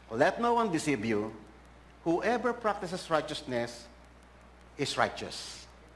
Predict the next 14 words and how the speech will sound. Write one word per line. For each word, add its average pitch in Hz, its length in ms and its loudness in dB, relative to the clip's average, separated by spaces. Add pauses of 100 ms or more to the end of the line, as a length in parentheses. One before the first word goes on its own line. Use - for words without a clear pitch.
(920)
Pag-usapan 262 580 0
natin 247 240 2
yan, 220 60 0 (100)
yung 190 60 2
righteousness. - 640 -4 (1040)
As - 220 6
He 180 180 2
is 147 160 0
righteous. 110 560 -2 (460)
Whoever 143 400 4
practices 160 480 0
sin 170 500 0 (540)
is 101 240 -4
of 123 340 6